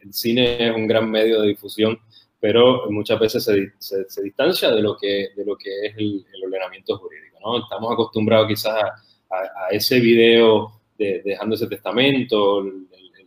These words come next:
el viejito así con una butaca frente a una chimenea, eh, que graba su voluntad, ¿no?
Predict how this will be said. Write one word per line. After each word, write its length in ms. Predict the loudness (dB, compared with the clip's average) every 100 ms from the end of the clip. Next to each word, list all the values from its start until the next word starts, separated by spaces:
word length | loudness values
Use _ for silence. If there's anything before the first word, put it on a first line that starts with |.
| -20
el 120 | -18
viejito 340 | -16 -10 -6 0
así 240 | 0 0
con 160 | -2 -2
una 120 | -2
butaca 460 | -2 0 0 0 -6
frente 240 | -8 -8 -6
a 60 |
una 340 | -4 -4 -4 -6 -8 -10 -10 -12 -6
chimenea, 680 | 0 2 4 2 2 -2 -14 _ _
eh, 400 | -4 0 0 -4 -4
que 100 | -2
graba 300 | 2 2 2
su 160 | 4
voluntad, 400 | 4 2 -2 -12 -14
¿no? 180 | -16